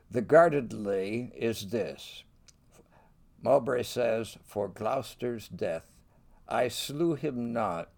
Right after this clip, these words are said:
but to my own disgrace neglected my sworn duty in that case. This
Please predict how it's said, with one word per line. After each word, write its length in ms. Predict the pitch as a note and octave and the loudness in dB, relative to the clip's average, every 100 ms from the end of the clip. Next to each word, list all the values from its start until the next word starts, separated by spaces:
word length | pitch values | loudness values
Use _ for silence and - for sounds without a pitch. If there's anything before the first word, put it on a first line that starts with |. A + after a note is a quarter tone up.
| - - - - | -20 -20 -20 -20
but 340 | - E2+ C3 - | -6 0 0 0
to 180 | D#3+ D3 | -2 0
my 280 | C#3 C3+ | 2 2
own 340 | C3 D3 E3 C#3 | 4 2 2 -2
disgrace 920 | C3 A#2+ - - D3+ D3 A#2 - G#2+ | -2 -4 -8 -4 0 2 0 -6 -6
neglected 1040 | A2+ F#2 - C#3 F#3+ - - - F2+ F#2+ | -6 -6 -2 2 2 2 -16 -8 -6 -6
my 320 | F#2+ G2+ A#2+ | -4 -4 -4
sworn 540 | B2 - A#2 B2+ B2+ A#2 | -6 -8 -4 -2 -2 -4
duty 540 | A#2 E2 F2 E2 E2 - | -4 -6 -10 -10 -12 -12
in 260 | F#2+ E2+ D#2+ | -10 -8 -8
that 360 | D#2+ D#2 - | -8 -10 -14
case. 640 | - - D#2 - - - - - _ _ _ _ - - _ - - - - - - - - - | -14 -10 -10 -12 -20 -20 -20 -20 _ _ _ _ -20 -20 _ -20 -20 -20 -20 -20 -20 -20 -20 -8
This 400 | B2+ B2+ A2 | -2 -2 -4